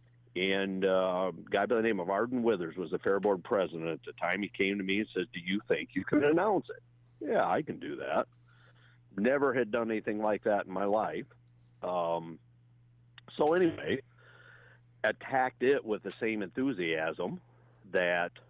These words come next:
I did with football, and, um, it was very, I mean, it went over very well. So that first year I did one show. Then the next year I think I did, uh, about seven or eight shows.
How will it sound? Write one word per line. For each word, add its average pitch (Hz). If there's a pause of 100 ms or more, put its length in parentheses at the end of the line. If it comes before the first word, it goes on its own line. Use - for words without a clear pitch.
(180)
I 95
did 95
with 92 (340)
football, 147 (840)
and, 98
um, 95 (500)
it 120
was 107 (120)
very, - (640)
I -
mean, 87
it 90
went 95
over 98
very 95
well. 117 (960)
So 135
that 113
first 151
year 117
I 107
did 107 (160)
one 98
show. 92 (260)
Then 95
the 98
next 107
year 107
I 98
think 107
I 92
did, 101 (100)
uh, 95
about 95 (120)
seven 98
or 92
eight 95 (100)
shows. 87